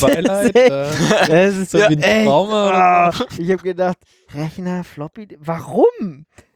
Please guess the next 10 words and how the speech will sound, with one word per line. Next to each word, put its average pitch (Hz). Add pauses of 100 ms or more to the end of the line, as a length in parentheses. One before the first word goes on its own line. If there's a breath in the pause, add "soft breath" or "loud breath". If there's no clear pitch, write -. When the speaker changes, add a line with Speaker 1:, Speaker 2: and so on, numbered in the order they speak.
Speaker 2:
Ich 160
hab 185
echt 202 (220)
vom 180
Ausmisten 175
geträumt 170
und 180
da 160
waren 175 (500)
irgendwie 170